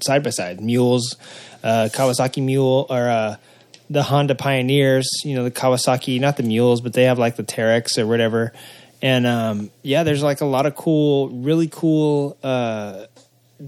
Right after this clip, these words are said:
I don't know, you can fit four people in it, you know, whereas, like, a motorcycle is a one-off thing and they cost just as much as a side-by-side now. So that m-, market's growing. And, um,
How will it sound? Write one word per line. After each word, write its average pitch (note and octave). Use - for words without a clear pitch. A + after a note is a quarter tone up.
I C3
don't D3+
know, A#2
you B2+
can D3
fit E3+
four G3
people G3+
in F2+
it, E2+
you C3+
know, C3+
whereas, C3+
like, C3
a B2+
motorcycle C3+
is A#2
a A#2
one-off B2
thing C#3+
and B2+
they A#2
cost C3
just C3+
as C3+
much D3+
as C#3
a B2
side-by-side C3+
now. G#2+
So C3
that D#3+
m-, D#3
market's D3+
growing. C3+
And, C#3
um, B2+